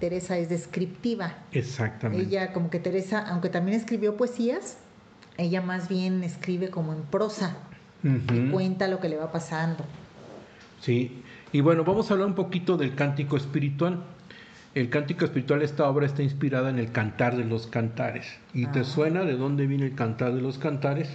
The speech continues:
Speaker 1: Sí, claro, de la Biblia, y Teresa también escribió algo sobre el Cantar de los Cantares.
Speaker 2: Y el Cantar de los Cantares no habla otra cosa más que el enamoramiento.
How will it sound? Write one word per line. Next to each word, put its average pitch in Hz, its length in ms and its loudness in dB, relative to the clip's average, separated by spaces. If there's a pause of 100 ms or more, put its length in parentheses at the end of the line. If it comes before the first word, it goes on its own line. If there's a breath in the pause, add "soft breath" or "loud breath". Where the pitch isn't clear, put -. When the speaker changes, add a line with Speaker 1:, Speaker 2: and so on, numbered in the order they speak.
Speaker 1:
Sí, - 140 -12
claro, 226 340 -2
de 190 100 -2
la 170 120 0
Biblia, 226 340 0
y 262 100 -2
Teresa 202 460 0
también 202 420 -2
escribió 202 460 -4
algo 208 200 -2
sobre 180 240 -6
el 170 60 -6
Cantar 170 300 -4
de 185 80 -4
los 175 160 -4
Cantares. 165 480 -8
Speaker 2:
Y 135 80 4
el 117 100 2
Cantar 123 300 2
de 143 80 4
los 139 180 0 (120)
Cantares 131 520 0
no 127 140 0
habla 131 200 0
otra 123 220 -2
cosa 127 260 -2
más 117 280 0
que - 140 -2
el 107 80 0
enamoramiento. 101 1120 -2